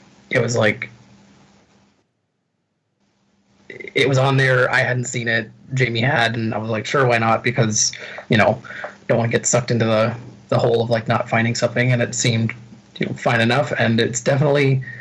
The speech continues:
it's definitely of its time. Um, the, the performances are, you know, fine for the time too, and, um, there was some fun behind the scenes stuff too. Like, I guess,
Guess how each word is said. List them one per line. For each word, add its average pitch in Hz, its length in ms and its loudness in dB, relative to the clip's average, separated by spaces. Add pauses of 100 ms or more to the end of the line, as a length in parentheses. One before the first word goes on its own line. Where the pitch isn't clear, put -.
(300)
it's - 540 -2 (120)
definitely 151 420 2
of 135 160 0
its 143 220 -2
time. 123 680 0 (600)
Um, 113 640 2 (320)
the, 123 580 2 (540)
the 139 120 2
performances 131 1000 2
are, 120 560 2
you 123 100 -2
know, 110 340 0 (320)
fine 120 440 0
for 127 140 0
the 123 100 2
time 117 280 0
too, 120 460 0 (440)
and, 120 220 0
um, 104 420 0 (540)
there 123 100 -2
was 127 100 0
some 127 120 2
fun 123 220 2
behind 117 300 2
the 110 60 0
scenes 110 280 0
stuff 107 200 -2
too. 117 180 2
Like, 107 200 0
I 127 60 2
guess, - 560 -2